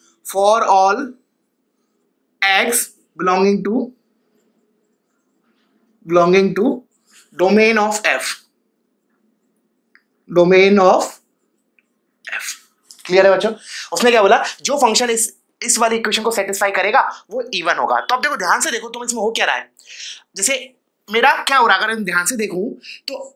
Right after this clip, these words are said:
अगर जो value है function की टू पे है, वही माइनस टू पे है। देखो f of x किसके बराबर है? f of minus x के बराबर।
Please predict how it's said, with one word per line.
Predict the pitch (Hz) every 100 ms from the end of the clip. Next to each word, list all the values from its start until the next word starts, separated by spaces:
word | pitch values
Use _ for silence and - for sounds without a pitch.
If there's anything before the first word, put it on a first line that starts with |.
| -
अगर | 220 226
जो | 226 277
value | 262 277
है | 254 -
function | 220 226 254
की | 277
टू | 240 254
पे | 247 165
है, | - -
वही | 233
माइनस | 233 220 262 -
टू | 269
पे | 262
है। | 214 _ _ _ _ _ _ _ _
देखो | 190 247 - _ _ _ _ _ _
f | 180 226
of | 233 214
x | 226 -
किसके | 233 226
बराबर | 226 202 180
है? | 170
f | 220
of | 226
minus | 196 220 233
x | 226
के | 226
बराबर। | 196 185 -